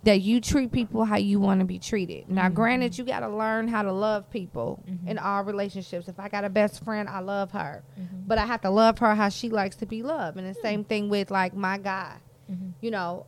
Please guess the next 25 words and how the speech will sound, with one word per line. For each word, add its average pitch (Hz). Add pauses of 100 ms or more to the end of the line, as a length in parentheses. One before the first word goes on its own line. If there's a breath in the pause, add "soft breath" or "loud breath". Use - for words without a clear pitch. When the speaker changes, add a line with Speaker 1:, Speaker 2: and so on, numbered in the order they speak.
Speaker 1:
I 220
love 254
him, 180 (260 loud breath)
but 233
I 233
have 269
to -
love 185
him 220
how 208
he 220
likes 185
to 214
be 202
loved. 220
But 196
in 226
the 208
same 220
token, 226 (420 loud breath)
I 175
still 269
treat -
you 262
both 196